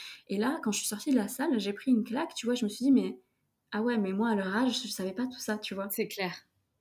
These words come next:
Speaker 1: Et ça m'a fait du bien aussi, parce que je me... ça m'a donné beaucoup d'espoir et ça m'a rendue aussi optimiste. Je pense que c'est aussi ça qui a,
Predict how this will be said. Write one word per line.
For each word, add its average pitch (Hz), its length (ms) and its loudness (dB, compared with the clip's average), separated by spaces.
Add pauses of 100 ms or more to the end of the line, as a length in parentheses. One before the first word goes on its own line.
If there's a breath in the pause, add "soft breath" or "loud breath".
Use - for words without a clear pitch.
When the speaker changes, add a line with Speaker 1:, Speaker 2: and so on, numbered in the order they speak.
(200)
Speaker 1:
Et 220 60 2
ça 233 140 2
m'a 233 120 6
fait 233 100 -6
du 220 120 2
bien 262 260 6
aussi, 233 420 0
parce 202 180 -2
que 226 80 0
je 220 80 4
me... 214 220 2
ça 226 140 0
m'a 208 100 4
donné 214 220 4
beaucoup 220 240 2
d'espoir 269 580 4
et 208 200 2
ça 214 140 -2
m'a 208 100 2
rendue 208 180 2
aussi 208 180 -2
optimiste. 233 500 2
Je - 80 -6
pense 254 200 4
que 226 80 -2
c'est 226 140 0
aussi 214 300 -2
ça 262 220 -2
qui 233 220 -2
a, 208 200 0